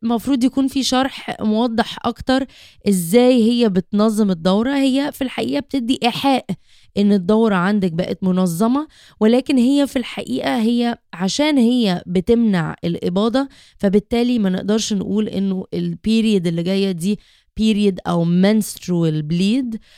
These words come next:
آم، عشان ما فيش الأوفيليشن دي. بس ما علينا، دي قصة تانية. مهم قوي إن احنا لما نيجي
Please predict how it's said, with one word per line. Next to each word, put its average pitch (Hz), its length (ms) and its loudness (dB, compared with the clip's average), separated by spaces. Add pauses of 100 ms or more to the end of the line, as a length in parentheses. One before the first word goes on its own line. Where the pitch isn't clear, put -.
(200)
آم، 175 380 2 (300)
عشان 202 380 2
ما 170 100 2
فيش 180 320 -2
الأوفيليشن 156 640 -4
دي. - 180 -16 (160)
بس 277 240 -2
ما 302 120 0
علينا، 190 520 0 (100)
دي 202 120 -2
قصة 226 320 -2
تانية. 156 300 -4 (280)
مهم 277 340 4
قوي 294 400 0
إن 196 140 0
احنا 226 200 -2
لما 175 260 2
نيجي 185 420 0